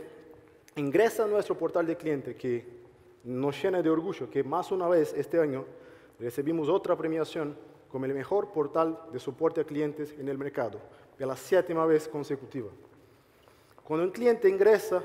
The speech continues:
a nuestro portal de cliente, tiene artículos, briefs, tech talks, videos, todos con soluciones, porque además de ser una compañía de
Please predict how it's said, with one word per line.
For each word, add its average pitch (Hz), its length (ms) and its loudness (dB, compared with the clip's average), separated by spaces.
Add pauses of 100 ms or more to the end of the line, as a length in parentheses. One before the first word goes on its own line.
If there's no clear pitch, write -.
a 135 80 -6
nuestro 165 280 -2
portal 180 260 0
de 175 80 2
cliente, 156 460 -4 (1120)
tiene 156 580 2
artículos, 180 800 -2 (640)
briefs, 170 560 2 (280)
tech 156 280 4
talks, - 500 0 (480)
videos, 151 680 4 (480)
todos 196 260 8
con 151 160 -4
soluciones, 143 720 -4 (400)
porque 135 300 2
además 175 400 4
de 208 80 4
ser 180 180 2
una 160 140 0
compañía 147 520 -2
de 127 160 0